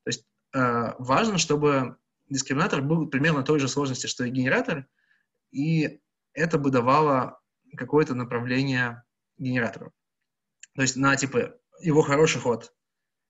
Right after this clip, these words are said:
генератор бы, а, лучше обманывался, чем на плохой ход генератора. И это суперсложно обеспечить.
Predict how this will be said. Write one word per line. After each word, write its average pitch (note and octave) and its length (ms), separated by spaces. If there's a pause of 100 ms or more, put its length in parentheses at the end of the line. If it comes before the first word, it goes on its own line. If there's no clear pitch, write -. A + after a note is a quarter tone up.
(400)
генератор C3 580
бы, A#2+ 540 (1300)
а, A2+ 540 (1000)
лучше D#3 460
обманывался, C3+ 640
чем C3 280
на B2 500
плохой A#2 320
ход - 180 (100)
генератора. A2+ 440 (680)
И C#3+ 100
это F3 160
суперсложно D#3+ 480
обеспечить. - 460